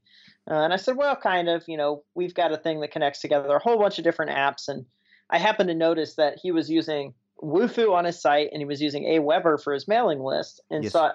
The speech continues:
Speaker 1: I took a chance and said, "You know, connects all sorts of things. Like, you know, you could hook up Wufoo to Aweber and, you know, da, da, da, da, da, right?"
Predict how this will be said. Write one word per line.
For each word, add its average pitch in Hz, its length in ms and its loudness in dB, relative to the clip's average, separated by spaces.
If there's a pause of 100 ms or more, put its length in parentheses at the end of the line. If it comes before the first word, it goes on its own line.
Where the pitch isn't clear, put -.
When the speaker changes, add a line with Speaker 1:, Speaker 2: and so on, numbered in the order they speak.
Speaker 1:
I 170 80 0
took 269 180 -6
a 208 80 4
chance 175 400 2
and 160 100 -6
said, 143 280 -2 (260)
"You 240 80 -2
know, 226 100 2
connects 233 340 -2
all 190 160 2
sorts 180 280 0
of 175 80 -8
things. 160 380 -2
Like, 151 260 0
you 165 80 -4
know, 147 100 0
you 151 140 -4
could 151 260 -4
hook 160 200 0
up 139 260 -2
Wufoo 147 320 0
to 139 60 0
Aweber 208 680 2
and, 156 300 -6
you 160 120 -6
know, 139 280 -2
da, 147 140 2
da, 139 100 0
da, 135 140 0
da, - 100 -8
da, 139 200 2
right?" 139 340 0